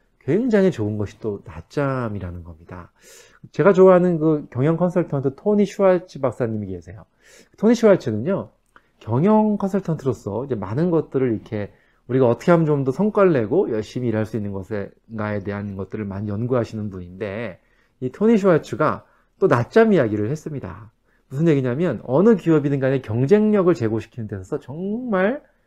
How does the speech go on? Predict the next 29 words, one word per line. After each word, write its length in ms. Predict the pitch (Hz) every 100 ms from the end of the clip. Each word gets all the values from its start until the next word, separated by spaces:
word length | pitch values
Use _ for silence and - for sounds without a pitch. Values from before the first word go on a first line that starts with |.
| _ _ _ _
좋은 240 | - 156
것이 180 | 143 123
바로 200 | 104 101
뭐냐? 340 | 87 98 95 92
직원들이 760 | - 123 143 123 135 220 254 _ _ _ _ _
짧게 540 | 208 214 - 165 196
쉴 200 | 196 247
수 140 | 214
있는 220 | 151 101 95
것, 140 | 95 _
그것이 260 | - 104 107
바로 160 | 101
점심시간에 720 | 98 117 127 151 - 120 127
낮잠을 500 | 123 92 - 160 160
주-, 280 | 127 113 101 -
자는 300 | - 104 110
것이 380 | 101 - 156 - _ _ _ _ _
굉장히 960 | 147 208 240 247 233 208 185 190 196 - _ _
경쟁력 520 | _ 139 151 160 151
제고에 280 | - 117 123
도움이 240 | 123 139 123
된다는 380 | 101 123 117
겁니다. 380 | 95 85 - - _ _ _ _
그래서 160 | 151
연구들을 340 | 127 170 185 175
쭉 100 | 170
정리해서 480 | 117 131 151 139 120
발표를 320 | 98 117 110
했는데, 480 | 95 107 180 104